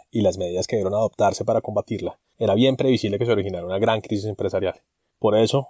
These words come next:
el gobierno decidió crear nuevos mecanismos de insolvencia empresarial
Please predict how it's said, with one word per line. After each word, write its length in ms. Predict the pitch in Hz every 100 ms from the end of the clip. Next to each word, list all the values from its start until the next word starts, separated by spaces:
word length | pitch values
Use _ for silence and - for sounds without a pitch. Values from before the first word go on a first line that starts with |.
| -
el 140 | 110
gobierno 400 | 101 95 92 110
decidió 340 | 127 - 101
crear 320 | 92 120 110 113
nuevos 220 | 113 117
mecanismos 420 | 113 101 92 95
de 60 | 110
insolvencia 460 | 107 117 117 98
empresarial 540 | 123 120 135 120 110